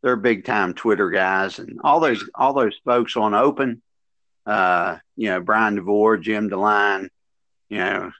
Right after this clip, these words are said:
Sarah Brickhouse, you know, Ben Landers, you know, we'll see. I'm gonna be with Ben this weekend. He's, he's part of the program that I'm gonna be involved with this weekend.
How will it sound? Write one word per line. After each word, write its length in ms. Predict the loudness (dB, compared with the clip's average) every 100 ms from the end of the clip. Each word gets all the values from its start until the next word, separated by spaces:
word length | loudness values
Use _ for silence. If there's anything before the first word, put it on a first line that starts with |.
| _
Sarah 300 | -4 -2 0
Brickhouse, 800 | 0 -2 0 0 2 0 -4 -18
you 140 | -8 -4
know, 100 | -4
Ben 320 | 0 2 2
Landers, 680 | 2 0 -2 -4 -6 -12 -20 _ _
you 180 | -6 -2
know, 260 | 0 0
we'll 120 | 0
see. 300 | 0 0 0 -2 -20 _ _ -20 -4
I'm 120 | 0 2
gonna 160 | 2
be 160 | 2 2
with 180 | 2 0
Ben 300 | 2 2 0
this 180 | 0
weekend. 580 | 2 2 2 -2 -4 -10
He's, 360 | -4 -4 -4 -8
he's 260 | -4 -4
part 240 | 0 2 2
of 60 |
the 80 | -2
program 680 | 0 2 2 0 -4 -6 -14 _ _ _ _ -8
that 180 | -4 -2
I'm 200 | 0 -2
gonna 140 | -2
be 140 | -2 -2
involved 420 | 0 2 2 0
with 160 | -4
this 240 | -6 -14 -2
weekend. 560 | -2 -2 -8 -8 -12